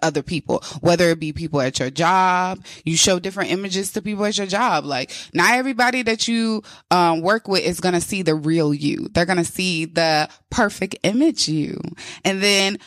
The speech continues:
we show a perf-, we show different images to our parents. Not everybody, your parents ain't gonna know that you twerking and then dropping it down at, at the club all the time. I'm just using that as an example because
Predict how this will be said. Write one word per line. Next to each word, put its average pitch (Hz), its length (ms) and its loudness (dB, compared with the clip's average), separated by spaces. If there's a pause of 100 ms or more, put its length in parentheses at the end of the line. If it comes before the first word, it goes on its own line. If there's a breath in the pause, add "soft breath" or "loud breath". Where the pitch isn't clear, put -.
(120)
we 190 160 -2
show 208 280 2
a 202 80 0
perf-, 208 240 0
we 208 140 -4
show 202 300 2
different 185 360 -2
images 196 460 -4
to 233 120 2
our 190 160 4
parents. 202 540 -4
Not 170 180 0
everybody, 226 480 -4
your 208 160 0
parents 311 340 2
ain't 262 160 0
gonna 240 200 -2
know 233 400 2 (260 loud breath)
that 185 300 0
you 214 100 -4
twerking 214 500 -2
and 180 120 2
then 165 180 -2
dropping 165 380 0
it 156 120 -8
down 156 360 2
at, - 200 -8
at 123 220 -2
the - 100 -4
club 175 520 -2
all 147 200 4
the 139 120 -6
time. 101 440 -2
I'm 156 200 0
just 165 160 -2
using 147 280 0
that 131 160 0
as 135 80 -2
an 127 60 -4
example 139 520 -2
because 139 320 -4